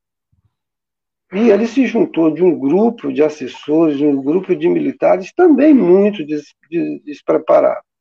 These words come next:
Essa é a grande questão do Bolsonaro. Ele é despreparado para o cargo, ele foi despreparado para a vida militar, foi aposentado precocemente por invalidez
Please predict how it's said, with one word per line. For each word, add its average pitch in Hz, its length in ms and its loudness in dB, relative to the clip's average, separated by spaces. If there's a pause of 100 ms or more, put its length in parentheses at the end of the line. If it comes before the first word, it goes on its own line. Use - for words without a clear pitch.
(600)
Essa 254 400 2
é - 20 2
a 160 40 2
grande 143 300 -2
questão 139 360 -10
do 127 80 -16
Bolsonaro. 139 720 -4
Ele 220 480 0
é 214 260 2
despreparado 151 880 -2
para 139 100 -12
o 120 40 -12
cargo, 135 520 0 (640)
ele 208 180 -4
foi 220 280 0
despreparado 165 920 0
para 147 120 -4
a - 40 -8
vida 151 260 -6
militar, 131 720 -4 (840)
foi 240 240 2
aposentado 160 800 -2
precocemente 156 960 -4
por 180 120 -8
invalidez 160 1040 -2